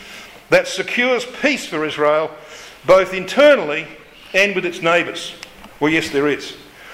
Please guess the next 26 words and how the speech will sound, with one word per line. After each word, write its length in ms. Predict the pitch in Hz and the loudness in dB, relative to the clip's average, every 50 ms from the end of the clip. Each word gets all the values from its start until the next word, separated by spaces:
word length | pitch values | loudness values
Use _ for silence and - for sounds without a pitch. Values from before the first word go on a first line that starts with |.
| - - | -14 -8
So 80 | - - | -4 0
I'm 60 | 302 | 2
gonna 100 | 320 311 | 2 2
take 220 | - 240 240 220 240 | 2 0 0 0 -2
you 80 | 233 | 0
back. 540 | 233 311 311 247 - - - - - - - - - | 2 2 2 2 0 -6 -14 -18 -20 -20 -20 -20 -14
I'm 80 | - 185 | -6 -2
gonna 120 | 262 311 | 0 0
take 260 | 302 - 277 302 - 247 | 2 2 0 0 0 -2
you 80 | 269 | -4
back 220 | - 269 247 254 - | -2 -2 -2 -2 -4
ten 240 | - 262 294 294 | -4 -2 -2 -2
years. 440 | 277 277 277 247 190 - - - - - - - - - - - - - - - - - - - - - - - - | -2 -2 -2 -2 -2 -4 -6 -10 -14 -16 -18 -20 -20 -20 -20 -20 -20 -20 -20 -20 -20 -20 -20 -20 -20 -20 -20 -16 -12
Ten 440 | - - 233 254 277 277 277 269 269 | -4 0 2 4 4 4 2 2 0
years. 560 | 262 262 269 240 185 - - - - - - - - - - - - - - - - | 0 0 0 0 -2 -4 -6 -10 -16 -18 -18 -20 -20 -20 -20 -20 -20 -20 -16 -8 -2
And 120 | 147 185 | 0 2
we're 80 | 214 247 | 4 4
gonna 120 | 254 233 | 4 2
see 500 | - - - 262 240 196 165 165 165 160 | 0 -2 -2 0 0 0 0 -2 -6 -2
what's 200 | 160 170 175 175 | 0 0 0 0
been 200 | - 180 170 156 | -2 -4 -4 -2
happening 360 | - 190 175 175 - 139 135 | 0 0 0 0 -2 -6 -6
between 400 | 127 135 - - - 156 151 139 | -6 -6 -6 -2 -2 0 0 0
Russia 340 | 139 147 160 156 - - 160 | 2 2 0 2 0 -2 -4
and 120 | 143 139 147 | -4 -4 -4
Israel. 320 | 147 - - 123 107 | -6 -6 -6 -6 -6